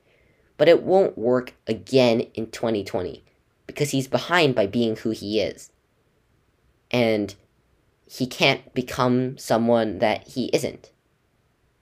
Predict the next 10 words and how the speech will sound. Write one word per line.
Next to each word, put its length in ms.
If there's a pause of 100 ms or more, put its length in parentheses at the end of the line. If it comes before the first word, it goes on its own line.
(720)
His 200
attempts 440
to 100
manufacture 840
an 100
October 380
surprise 600 (500)
really 540
won't 340
work. 440